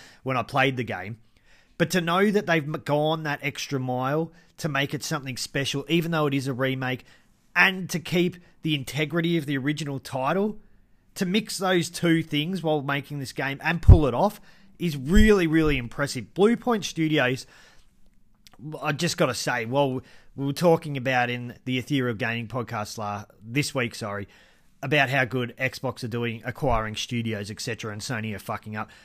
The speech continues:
Sony, oh my God, go out and acquire Blue Point Studios.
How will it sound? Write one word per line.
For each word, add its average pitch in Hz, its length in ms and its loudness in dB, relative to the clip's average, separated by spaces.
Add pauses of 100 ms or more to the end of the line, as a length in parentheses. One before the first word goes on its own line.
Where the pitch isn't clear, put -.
(140)
Sony, 175 680 0 (220)
oh 160 220 0
my 151 160 -2
God, 151 360 4
go 170 200 2
out 165 200 0
and 156 80 -6
acquire 139 520 -2
Blue 131 240 -2
Point 120 280 -8
Studios. 120 560 -4